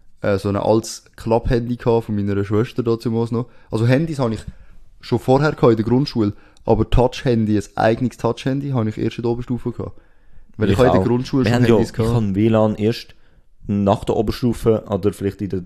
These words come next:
Speaker 2: dritten Oberstufe habe ich W lan bekommen,
Speaker 1: Ja,
Speaker 2: die
Speaker 1: du hast recht spät W lan bekommen, das weiss ich, ja.
Speaker 2: Wir sind einer von den letzten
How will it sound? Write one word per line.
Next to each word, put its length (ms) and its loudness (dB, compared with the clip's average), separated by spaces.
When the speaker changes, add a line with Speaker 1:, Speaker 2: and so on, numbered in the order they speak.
Speaker 2:
dritten 360 -2
Oberstufe 580 -4
habe 140 0
ich 120 -8
W 100 0
lan 300 -2
bekommen, 340 -4
Speaker 1:
Ja, 100 -2
Speaker 2:
die 40 0
Speaker 1:
du 120 2
hast 140 -2
recht 260 0
spät 360 0
W 80 2
lan 240 4
bekommen, 260 -4
das 160 -6
weiss 260 2
ich, 100 0
ja. 120 0
Speaker 2:
Wir 80 2
sind 140 -4
einer 180 -2
von 180 -12
den 60 -8
letzten 320 -6